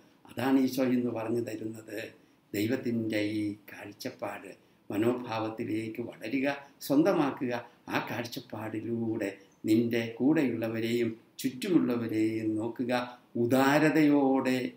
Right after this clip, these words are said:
അവർക്ക് കൊടുക്കുക, ഉദാരതയോടെ അവരോട് ക്ഷമിക്കുക,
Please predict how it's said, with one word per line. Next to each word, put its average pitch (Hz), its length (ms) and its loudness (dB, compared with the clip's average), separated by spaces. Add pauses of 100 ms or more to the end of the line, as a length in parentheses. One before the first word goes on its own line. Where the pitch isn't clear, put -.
(200)
അവർക്ക് 127 400 -2 (400)
കൊടുക്കുക, 131 400 0 (440)
ഉദാരതയോടെ 156 800 4
അവരോട് 117 280 -2 (120)
ക്ഷമിക്കുക, 135 480 2